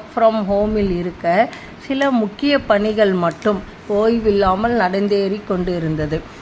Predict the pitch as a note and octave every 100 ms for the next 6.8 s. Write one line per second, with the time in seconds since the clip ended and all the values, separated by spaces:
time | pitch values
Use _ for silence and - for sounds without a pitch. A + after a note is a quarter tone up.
0 | - - G#3+ B3+ C#4+ A3+ F#3 F#3+ D4 G#3+
1 | F3 F#3+ G3+ - D#3 D#3+ - - - -
2 | F#3+ G3 B3 C#4 B3+ G3+ G3 A#3 - F#3+
3 | G#3 G3+ F#3 - G3+ A#3+ B3 G#3 - F3
4 | G3+ F#3 A3 G#3 C#4+ C#4 D4 - F3 E3
5 | D#3 D#3 - - - - G#3+ A#3+ D#4 A#3+
6 | B3 C4+ C#4 D4 B3+ A#3+ A#3+